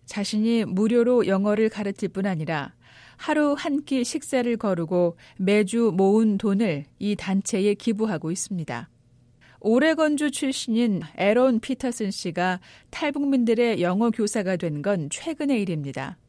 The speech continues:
그동안 다른 기관이나 단체에서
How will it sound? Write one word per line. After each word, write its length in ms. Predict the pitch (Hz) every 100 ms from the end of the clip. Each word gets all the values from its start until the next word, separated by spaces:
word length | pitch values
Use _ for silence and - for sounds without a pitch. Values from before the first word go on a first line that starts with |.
| _ _ -
그동안 600 | - 202 202 247 269 170 -
다른 400 | 196 214 269 277
기관이나 600 | 262 226 240 220 226 233
단체에서 880 | 220 190 - 208 180 175 202 190